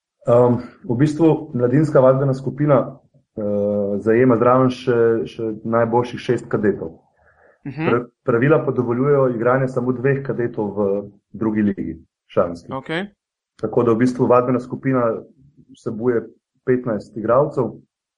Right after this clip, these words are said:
Speaker 1: od tega jih potem v bistvu dvanajst, eh, igra drugo ligo. In, eh,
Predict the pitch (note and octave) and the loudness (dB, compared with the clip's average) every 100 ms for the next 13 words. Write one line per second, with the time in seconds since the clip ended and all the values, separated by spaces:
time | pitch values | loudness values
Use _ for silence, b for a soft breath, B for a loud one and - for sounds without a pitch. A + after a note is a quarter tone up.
0 | _ _ _ _ - B2 A#2 A2+ A#2 G#2+ | _ _ _ _ -10 -2 0 0 -2 -4
1 | B2 A2+ A2+ - A2+ G#2+ A2+ A2 G2+ - | -4 -4 -6 -8 -6 0 0 0 -4 -10
2 | - G2+ F#2 F#2 F#2 _ _ _ _ - | -8 -6 -6 -8 -14 _ _ _ _ -6
3 | G#2 G#2+ G#2 G2+ G2 F2 E2+ - _ _ | 0 2 2 0 -4 -4 -10 -16 _ _
4 | - A2+ A#2+ A#2+ A2+ | -14 -10 -6 -4 0